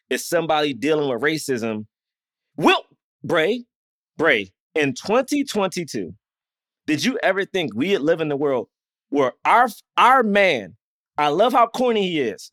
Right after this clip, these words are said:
but I'ma just be real. Corny ass Will Smith has a goddamn slave movie?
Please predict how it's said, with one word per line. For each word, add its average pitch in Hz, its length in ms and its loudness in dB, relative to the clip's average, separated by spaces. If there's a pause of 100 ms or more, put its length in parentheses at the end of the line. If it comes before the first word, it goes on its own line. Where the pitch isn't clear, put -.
(140)
but 135 120 -2
I'ma 180 160 2
just 196 180 -8
be 247 100 0
real. 214 320 -2 (380)
Corny 277 380 4
ass 233 260 4
Will 226 180 2
Smith 220 300 -2
has 196 200 0
a 165 60 -2
goddamn 196 460 0
slave 269 400 0
movie? 339 440 4